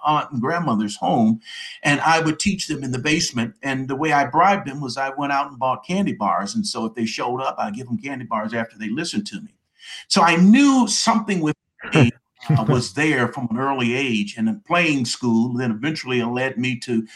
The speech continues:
Speaker 1: go to school, obviously, and do well and be able to give back.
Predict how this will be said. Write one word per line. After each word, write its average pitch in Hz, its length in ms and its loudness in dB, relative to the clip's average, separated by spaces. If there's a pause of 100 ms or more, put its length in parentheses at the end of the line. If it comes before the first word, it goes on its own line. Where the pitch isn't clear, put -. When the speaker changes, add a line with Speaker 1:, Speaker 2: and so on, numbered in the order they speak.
(120)
Speaker 1:
go 156 160 0
to 135 80 0
school, 117 320 0
obviously, 113 640 0
and 113 180 2
do 135 160 2
well 120 480 0
and 113 240 2
be 123 180 0
able 123 200 -2
to 117 300 -2
give 131 280 -4
back. 139 460 2